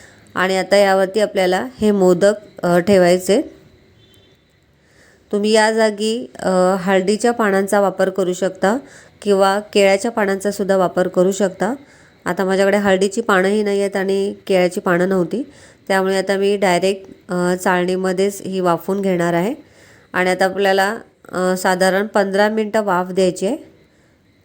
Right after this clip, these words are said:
आता इथे पंधरा मिनटं झालेली आहेत आणि मी इथे गॅससुद्धा बंद केलेला आहे. तर आता बघू शकता तुम्ही,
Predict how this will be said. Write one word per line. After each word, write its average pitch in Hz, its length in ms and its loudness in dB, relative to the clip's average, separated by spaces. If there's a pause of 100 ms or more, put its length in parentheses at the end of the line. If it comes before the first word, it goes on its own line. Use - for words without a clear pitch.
आता 185 160 -2
इथे 202 180 0
पंधरा 196 420 0
मिनटं 208 380 0
झालेली 202 460 0
आहेत 202 240 0 (200)
आणि 180 220 -2
मी 190 200 0
इथे 202 200 -2
गॅससुद्धा 185 580 0
बंद 180 280 -2
केलेला 190 460 -2
आहे. 185 240 -4 (1600)
तर 190 100 0
आता 180 400 0 (260)
बघू 175 280 -4
शकता 202 320 -2
तुम्ही, 190 340 -2